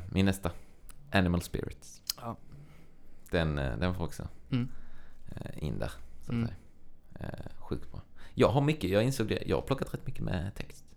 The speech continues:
Speaker 1: Och,
Speaker 2: Mm.
Speaker 1: och du plockar mer utan. Är det för att du är basist?
Speaker 2: Jag har plockat en utan, men, eh,
Speaker 1: Ja, just det. <laughs> Ja.
Speaker 2: kanske för att jag är, för att jag är musiker
Speaker 1: Men jag
Speaker 2: och du är
Speaker 1: tänker,
Speaker 2: sångare, men
Speaker 1: jag tänker att, eh, du, eller så här, i mitt huvud så plockar du mer instrumentalt än
Speaker 2: Ja.
Speaker 1: vad jag gör.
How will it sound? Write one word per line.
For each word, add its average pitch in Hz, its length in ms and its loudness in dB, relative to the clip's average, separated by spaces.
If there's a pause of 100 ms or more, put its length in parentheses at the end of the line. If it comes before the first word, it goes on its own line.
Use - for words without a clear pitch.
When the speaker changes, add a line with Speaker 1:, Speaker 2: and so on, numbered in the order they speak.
(140)
Speaker 1:
Och, 117 80 -4
Speaker 2:
Mm. 107 120 0 (160)
Speaker 1:
och 92 100 0
du 92 100 2
plockar - 200 2
mer 98 180 2
utan. - 260 -4 (560)
Är - 100 -4
det - 60 0
för - 120 4
att 95 80 4
du 90 120 8
är 76 40 6
basist? 80 340 0
Speaker 2:
Jag 117 60 2
har 110 140 2
plockat 110 300 0
en 104 220 0
utan, 104 380 -2
men, 104 220 2
eh, 104 60 -2 (100)
Speaker 1:
Ja, 52 180 0
just - 200 -4
det. - 60 -6 (260)
<laughs> - 60 0
Ja. 73 100 4 (340)
Speaker 2:
kanske 120 340 6
för 107 100 -2
att 104 120 -2
jag 107 200 0
är, 104 320 -2
för - 140 -2
att - 100 -2
jag 110 240 4
är 104 40 0
musiker 107 340 -2
Speaker 1:
Men 85 60 8
jag 90 80 8
Speaker 2:
och 107 80 0
du 127 60 8
är 107 40 8
Speaker 1:
tänker, 87 160 4
Speaker 2:
sångare, 98 460 4
men 104 100 0
Speaker 1:
jag 90 140 4
tänker 82 400 2
att, - 300 2
eh, - 60 0
du, 78 500 2 (140)
eller 90 160 2
så 87 100 0
här, - 140 -4
i 76 60 -4
mitt 87 180 2
huvud 107 340 6
så 76 80 -6
plockar - 260 0
du 85 100 2
mer 71 240 0 (100)
instrumentalt - 560 -4 (180)
än - 80 2
Speaker 2:
Ja. 123 80 4
Speaker 1:
vad 69 80 0
jag 69 100 0
gör. - 120 -2